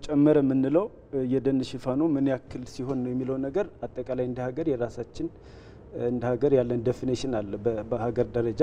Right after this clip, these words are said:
ዜሮ ነጥብ አምስት፣ እ፣ ሄክታር፣ እ፣ አስር፣ እ፣ እ፣ ሁለት ሜትር ቁመትና፣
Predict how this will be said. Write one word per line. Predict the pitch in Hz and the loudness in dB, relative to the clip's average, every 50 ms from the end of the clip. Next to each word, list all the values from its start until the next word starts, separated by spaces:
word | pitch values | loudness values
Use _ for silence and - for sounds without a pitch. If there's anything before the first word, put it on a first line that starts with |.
| 185 - - | 2 2 2
ዜሮ | 131 131 127 131 131 | 2 2 2 2 2
ነጥብ | 131 131 127 - 123 127 | 0 -2 -2 0 0 0
አምስት፣ | 120 117 117 113 - - - - - | 2 2 -2 -4 -6 -12 -14 -12 -6
እ፣ | 127 127 120 120 117 113 113 107 95 - - - - | -2 0 2 4 4 4 2 0 -2 -6 -12 -4 2
ሄክታር፣ | - 123 117 - - 120 117 113 - - - - - - - - - - - | 2 2 2 2 2 2 2 2 0 -6 -16 -16 -16 -16 -16 -18 -18 -14 -4
እ፣ | - 120 123 120 120 120 117 117 113 101 - - - | 0 4 4 6 6 4 2 2 -2 -6 -8 -4 -4
አስር፣ | 117 - - 127 - - | -4 -2 -2 -4 -4 0
እ፣ | 131 131 127 120 117 113 113 113 113 107 110 - 92 - | 2 4 6 6 6 6 4 4 2 -2 -6 -10 -4 0
እ፣ | 127 120 117 113 113 110 | 2 4 4 4 2 2
ሁለት | - - 127 131 127 131 | 2 2 2 2 4 4
ሜትር | 131 131 131 - 127 120 | 2 2 2 0 -4 -4
ቁመትና፣ | - 123 127 127 123 - 131 131 147 | -2 0 0 0 0 2 2 2 2